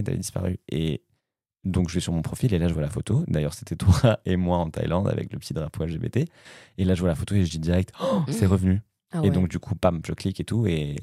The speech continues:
Speaker 1: c'était
Speaker 2: du coup, on a aussi
Speaker 1: We Were Back.
Speaker 2: récupéré French Queer Lovers parce que, parce
Speaker 1: Bah,
Speaker 2: que
Speaker 1: tous
Speaker 2: comme
Speaker 1: les
Speaker 2: tout
Speaker 1: comptes,
Speaker 2: était
Speaker 1: Contre Nature, podcast, tout.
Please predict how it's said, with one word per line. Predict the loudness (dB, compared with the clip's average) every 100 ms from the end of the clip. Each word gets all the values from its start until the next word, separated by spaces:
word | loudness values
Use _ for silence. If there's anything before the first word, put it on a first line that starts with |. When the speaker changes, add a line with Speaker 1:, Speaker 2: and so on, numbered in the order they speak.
| -12
Speaker 1:
c'était | -10 -4 -2
Speaker 2:
du | 0
coup, | 0
on | 2
a | 2
aussi | 2
Speaker 1:
We | 0
Were | 0
Back. | -2
Speaker 2:
récupéré | 0 2 2
French | 0 -4
Queer | -2 -2
Lovers | 0 0 -2 -2
parce | -4
que, | -2 0 0 -2 _ -6
parce | -4
Speaker 1:
Bah, |
Speaker 2:
que | 0
Speaker 1:
tous | 2
Speaker 2:
comme | 2
Speaker 1:
les | 4
Speaker 2:
tout | 4
Speaker 1:
comptes, | 2
Speaker 2:
était | 2 2
Speaker 1:
Contre | 2 2
Nature, | 0 -2 -4
podcast, | -4 -4 -2 -2 -4
tout. | -10